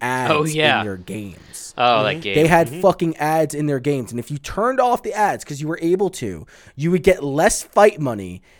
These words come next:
Speaker 1: and they would make it harder for you to match up because they prioritized people who were playing with ads on versus playing with ads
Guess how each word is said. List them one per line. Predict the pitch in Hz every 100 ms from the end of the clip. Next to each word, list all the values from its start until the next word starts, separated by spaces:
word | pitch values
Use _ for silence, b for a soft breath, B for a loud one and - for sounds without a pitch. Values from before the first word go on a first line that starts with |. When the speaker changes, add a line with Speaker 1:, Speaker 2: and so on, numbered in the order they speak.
| b _
Speaker 1:
and | 214 254 247 185 143 123 - -
they | 135 160
would | 180 185
make | 185
it | 175
harder | - 156 175 185
for | 185
you | 175 175
to | 147
match | 139 139 135 -
up | 143 -
because | - 135
they | 127
prioritized | - 131 127 160 170 - 151 131 -
people | 143 139 135
who | 135
were | 123 113
playing | 104 - 131 135 139
with | 135 -
ads | 127 123 120
on | - 175 135 117
versus | 110 113 110
playing | - 117 110
with | 110 -
ads | 98 95